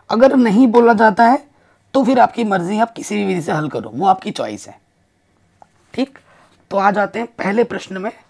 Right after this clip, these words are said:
जो कि most important है। कह रहे हैं, कक्षा दस के दस विद्यार्थियों ने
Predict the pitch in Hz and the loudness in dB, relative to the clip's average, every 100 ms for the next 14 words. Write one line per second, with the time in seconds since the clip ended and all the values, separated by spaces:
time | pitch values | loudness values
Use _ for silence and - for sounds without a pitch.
0 | _ _ _ 147 185 226 214 170 180 - | _ _ _ -10 -8 -4 -4 -4 -6 -6
1 | 165 127 107 107 104 - _ _ _ _ | -6 -6 -6 -12 -16 -20 _ _ _ _
2 | _ _ _ _ - 185 220 226 214 - | _ _ _ _ -6 -4 -4 -4 -8 0
3 | 233 185 202 - - 220 151 233 202 180 | 0 0 -4 -6 -8 -6 -2 -2 -2 -4
4 | 160 180 180 208 185 | -2 -2 -4 -8 -8